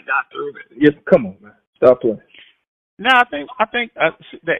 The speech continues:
Speaker 2: Englishmen, man, the English actors in America, man. Um, uh,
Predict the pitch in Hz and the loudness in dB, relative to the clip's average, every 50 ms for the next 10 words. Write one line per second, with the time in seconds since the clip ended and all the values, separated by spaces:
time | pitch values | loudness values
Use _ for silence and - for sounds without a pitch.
0 | - 220 262 247 185 143 - 135 117 110 107 113 117 123 139 147 147 151 139 117 | -4 -4 -4 -4 -6 -8 -8 -8 -8 -10 -6 -4 -4 -4 -4 -4 -6 -4 -6 -4
1 | 90 156 180 175 175 165 - 175 170 170 170 - 156 160 156 147 135 131 131 131 | -4 -4 -4 -6 -8 -6 -2 0 0 0 0 -2 -8 -10 -10 -10 -10 -10 -10 -8
2 | 131 131 135 143 139 131 131 - - 110 110 107 101 107 110 110 110 113 113 110 | -8 -6 -4 -2 -2 -2 -2 -4 -6 -8 -8 -6 -6 -6 -4 -4 -4 -4 -2 -2
3 | 110 113 110 110 110 110 95 71 - _ _ - | 0 0 0 0 -2 -4 -8 -14 -20 _ _ -6